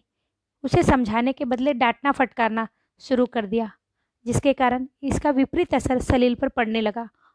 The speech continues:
और वह और ही घुट-घुट कर रहने लगा। ए, तब उसके कक्षा अध्यापक रामनाथ जी ने उसकी तकलीफ़ को जाना और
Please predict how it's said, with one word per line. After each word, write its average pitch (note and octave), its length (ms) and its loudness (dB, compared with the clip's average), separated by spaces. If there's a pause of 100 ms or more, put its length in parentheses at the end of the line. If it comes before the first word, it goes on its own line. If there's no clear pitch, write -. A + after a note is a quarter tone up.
(140)
और C4+ 100 4
वह C#4 240 4 (420)
और C#4+ 200 4
ही E4 180 0 (260)
घुट-घुट A#3+ 400 0
कर C#4 160 -2
रहने A3+ 280 -2
लगा। G#3 300 -4 (760)
ए, - 160 -16 (300)
तब C4 180 4 (140)
उसके F4 240 -4
कक्षा E4 380 0
अध्यापक A#3+ 460 0 (180)
रामनाथ B3 320 2
जी B3 200 -2
ने A3+ 160 -4 (400)
उसकी B3+ 240 -8
तकलीफ़ C4 440 -2
को D#4 120 2
जाना A3 440 2 (480)
और C#4 160 -6